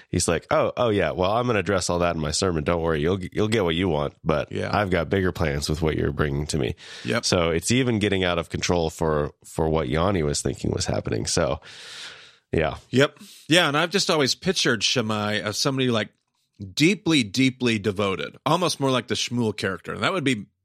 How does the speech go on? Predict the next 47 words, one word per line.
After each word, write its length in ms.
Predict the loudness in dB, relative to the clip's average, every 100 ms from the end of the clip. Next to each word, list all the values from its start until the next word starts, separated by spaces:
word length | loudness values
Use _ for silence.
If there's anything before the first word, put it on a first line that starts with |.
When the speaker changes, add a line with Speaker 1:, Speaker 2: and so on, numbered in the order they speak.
| _
Speaker 2:
that 100 | -2
would 100 | 0
not 300 | 0 0 0
work 200 | 0 -2
for 100 | -2
The 100 | -4
Chosen 460 | -2 0 0 -2 -4
nearly 340 | -4 -2 -2
as 160 | -4 -8
much. 380 | -10 -8 -8 -6 -4
Um, 400 | -4 -6 -10 -18 _ _
so 160 | -4 -2
I 80 |
appreciate 340 | -2 -4 -6 -6
the 80 | -8
screenwriting 580 | -6 -6 -6 -8 -10
of 100 | -12
that, 180 | -12 -14 -8
but, 300 | -8 -8 -14 _ _ _ _ _
um, 320 | -6 -4 -6 -4
that's 160 | -2
how 160 | 2 2
I've 140 | 2
always 200 | 0 0
just 160 | -2 -4
pictured 240 | -6 -4
him. 100 | -6
But 100 | -4
there 100 | -4
might 220 | -2 -4
be 60 | -4
some 180 | -4 -4
things 200 | -6 -4
there 180 | -2 -2
that 120 | -2
I've 280 | -4 -4 -4
never 180 | -6 -6
even, 300 | -8 -12 -16 _
I 80 | -6
don't 120 | -4
know 120 | -6
about 180 | -4 -4
or 180 | -4 -10 -10
haven't 160 | -8
even 140 | -10 -12
considered, 400 | -10 -8 -10 -12
but 120 | -18